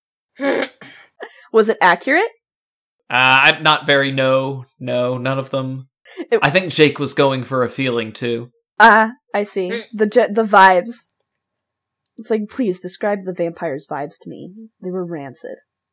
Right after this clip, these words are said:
Speaker 3: <laughs>
Speaker 2: But yeah, like, there has to be, I think after this they might establish a little bit of a law enforcement, like,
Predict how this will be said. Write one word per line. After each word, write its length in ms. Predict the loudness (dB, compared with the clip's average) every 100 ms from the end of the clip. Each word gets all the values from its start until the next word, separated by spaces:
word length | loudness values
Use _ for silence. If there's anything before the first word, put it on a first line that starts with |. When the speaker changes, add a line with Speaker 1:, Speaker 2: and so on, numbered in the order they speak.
| -10
Speaker 3:
<laughs> 240 | -8 -8 _ _ _ _ _ _ -6
Speaker 2:
But 280 | 0 0 0
yeah, 240 | 0 2
like, 360 | 2 0 -2 -18 _ _ -20 -20 -20 _ _ _ _ _ _ _ _
there 100 | -4
has 320 | 0 -2 -4 -4
to 120 | -6
be, 520 | -4 -8 -8 -8 -4
I 100 | -6
think 280 | -4 -8 -2
after 320 | 0 0 -2
this 240 | -4 -4 -2
they 120 | -6
might 240 | -4 -6 -6
establish 960 | -12 -4 -2 -2 -2 -4 -8 -20 -20 _ _ _ _ _ _ _ -2
a 60 | 0
little 360 | 2 2 2 2
bit 180 | 4
of 160 | 2 0
a 40 |
law 240 | -2 -2 -2
enforcement, 640 | -6 -10 -14 -14 -20 -20 _
like, 300 | -8 -6